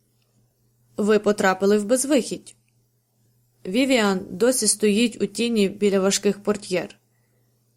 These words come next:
«Це не зовсім так. Я могла не віддавати дитини. Місіс Нілсен допомагала б. Правду кажучи, я була боягузка.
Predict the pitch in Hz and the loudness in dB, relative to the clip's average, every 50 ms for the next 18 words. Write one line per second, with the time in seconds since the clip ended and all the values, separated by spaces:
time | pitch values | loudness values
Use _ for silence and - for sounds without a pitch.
0 | _ _ _ _ _ _ _ _ _ _ - - 302 320 302 247 233 214 233 277 | _ _ _ _ _ _ _ _ _ _ -2 0 0 2 2 2 2 2 2 2
1 | 302 285 - 214 190 185 - 175 175 175 175 - - - _ _ _ _ _ _ | 2 2 0 -2 -2 -2 0 -2 -2 -2 -2 -8 -18 -20 _ _ _ _ _ _
2 | _ _ _ _ _ _ - 208 226 262 277 247 226 220 226 233 240 254 254 254 | _ _ _ _ _ _ 0 2 2 4 2 2 2 4 2 2 2 0 0 -2
3 | 240 220 285 262 220 190 180 - 180 170 208 - - - 170 170 165 165 - - | 0 0 0 2 2 0 0 -2 -6 -8 -8 -10 -8 -6 -6 -6 -8 -10 -14 -18
4 | _ _ _ _ _ _ _ _ _ _ - 202 208 202 202 202 196 208 220 247 | _ _ _ _ _ _ _ _ _ _ 0 0 0 2 2 0 0 0 2 0
5 | 254 247 240 - 226 220 214 226 220 - 226 214 220 202 190 208 233 240 202 180 | 2 2 2 0 0 2 2 0 0 0 0 0 2 2 2 2 2 2 2 0
6 | 170 - - _ _ _ _ _ _ _ _ _ _ - 220 214 202 190 190 208 | -2 -4 -14 _ _ _ _ _ _ _ _ _ _ 0 2 2 2 2 0 -2
7 | 202 - 240 247 247 214 214 202 - - 202 190 190 196 _ _ _ _ _ _ | 0 2 2 4 4 2 0 -2 0 0 0 0 -2 -4 _ _ _ _ _ _
8 | _ _ _ _ - 208 226 233 226 208 220 220 214 208 190 208 208 202 202 190 | _ _ _ _ -2 0 2 2 2 2 2 4 2 4 4 4 4 4 4 2
9 | 208 214 202 - - - 175 - | 2 2 0 0 -2 -4 -8 -10